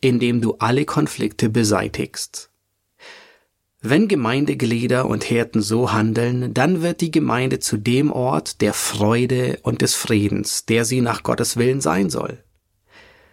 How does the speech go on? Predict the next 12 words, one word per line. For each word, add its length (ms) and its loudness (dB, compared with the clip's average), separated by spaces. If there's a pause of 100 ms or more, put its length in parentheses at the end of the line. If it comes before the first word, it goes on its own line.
(500)
Das 180 4
erinnert 400 2
mich 200 0
an 80 2
die 120 0
Zeit, 400 0
als 240 -2
Saul 420 2
zum 240 0
König 400 0
gemacht 400 -4
wurde. 400 -2